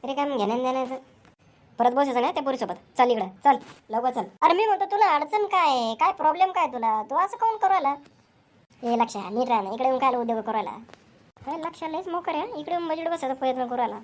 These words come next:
तुमच्यानं होत नाही, राहू द्या ना तुम्ही. तुम्हाला काही करता येत नाही, तुम्हाला काही करायचं नाही. मी करू राहिलो, मला काय आडी उरायले तुम्ही? <laughs> गेली निघून म्हणा, आता बस बोंबलत. फोन करा, जा तुम्ही, मला फोन करा, मी येईन त्यावेळेस.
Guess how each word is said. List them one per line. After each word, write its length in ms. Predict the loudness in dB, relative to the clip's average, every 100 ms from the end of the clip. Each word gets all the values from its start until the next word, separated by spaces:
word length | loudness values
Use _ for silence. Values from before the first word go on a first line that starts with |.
| -18 -20 _ -14 -14 -6
तुमच्यानं 320 | -2 2 4
होत 200 | 4 2
नाही, 140 | 2 4
राहू 140 | 4
द्या 100 | 4
ना 60 | 2
तुम्ही. 360 | 0 -2 -6 -14 -20 _ -20 _ _ _ _ -20 _ -20 -20 _
तुम्हाला 220 | 0 2
काही 160 | 2 0
करता 260 | 0 -2 -4
येत 160 | -4
नाही, 180 | -2 -4
तुम्हाला 380 | -4 -2 -2 0
काही 140 | -2
करायचं 300 | 0 -2 -2
नाही. 160 | -4 -4 -8 -16 -4
मी 100 | 2
करू 140 | 4
राहिलो, 240 | 4 2 2
मला 220 | 4 4
काय 120 | 4
आडी 280 | 4 2 2
उरायले 300 | 0 -2 -2
तुम्ही? 240 | -8 -14 -18 _ _ _ _
<laughs> 800 | 4 4 4 -6 -8 -14 -14 -8
गेली 140 | -4
निघून 200 | -4 -4
म्हणा, 160 | -6 -6
आता 120 | -8
बस 80 | -6
बोंबलत. 320 | -4 -6 -6 -12 -20 -20 _ -2
फोन 180 | 2 4
करा, 200 | 4 2 -2 -12 0
जा 100 | 2
तुम्ही, 220 | 2 0
मला 140 | 0
फोन 220 | 2 0 2
करा, 160 | 2
मी 140 | 2 0
येईन 200 | -2 0
त्यावेळेस. 300 | 0 0